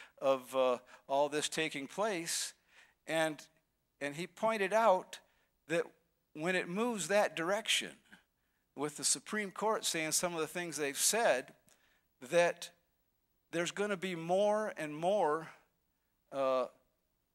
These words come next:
if I, uh, can use the word persecution, against people.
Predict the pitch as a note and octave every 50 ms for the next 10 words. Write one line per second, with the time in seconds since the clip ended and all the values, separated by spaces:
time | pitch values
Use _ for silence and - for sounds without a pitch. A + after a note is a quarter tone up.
0 | _ _ _ _ _ _ _ _ _ _ _ _ _ _ _ _ _ _ _ _
1 | _ _ _ _ _ - B2+ - D3+ D3+ C#3+ C#3 C3+ C3 C#3 C#3 C3 C3 C3 B2+
2 | A#2+ - - C#3 C#3 C#3+ D3 D#3+ E3+ D#3 C3+ - D3 C#3+ D#3 D#3+ D#3+ C#3+ - -
3 | F3 F3+ E3+ - C#3+ - - - G3+ G#3+ G3 - - - F#3+ - _ _ _ _
4 | _ _ _ _ _ - B2+ B2 B2 C#3+ D#3 E3 E3 - - - - F#3+ G3+ G3+
5 | - - A2 F#2 G#2 B2+ -